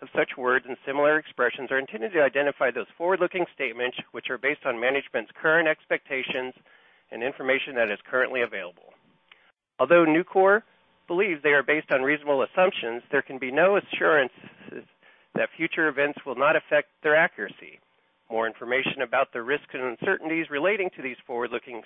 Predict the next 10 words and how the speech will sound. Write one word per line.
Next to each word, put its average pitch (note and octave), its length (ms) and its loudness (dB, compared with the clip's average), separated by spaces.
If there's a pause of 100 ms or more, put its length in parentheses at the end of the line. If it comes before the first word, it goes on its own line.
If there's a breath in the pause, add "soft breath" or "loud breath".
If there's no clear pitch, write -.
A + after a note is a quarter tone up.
statements B2+ 420 -4 (320 soft breath)
may F#3+ 140 4
be A3 180 -2
found E3+ 220 6
in B2 100 2
Nucor's D3 480 2
latest D#3 320 2 (140)
ten F3 180 4
K B2+ 460 2
and A2+ 100 -10